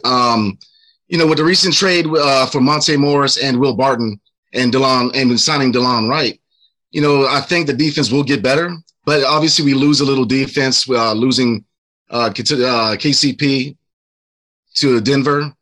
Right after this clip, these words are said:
So, you know, but I mean, defense has to get better. You know, with, uh, Wes Unseld, you know, his, his forte is defense.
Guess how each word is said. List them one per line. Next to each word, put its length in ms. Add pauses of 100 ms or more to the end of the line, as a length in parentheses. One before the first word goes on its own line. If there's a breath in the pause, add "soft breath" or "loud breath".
So, 320
you 120
know, 140 (340 loud breath)
but 140
I 100
mean, 180
defense 360
has 220
to 60
get 120
better. 260
You 140
know, 160
with, 160
uh, 200
Wes 200
Unseld, 480
you 80
know, 140
his, 260
his 200
forte 380
is 240
defense. 560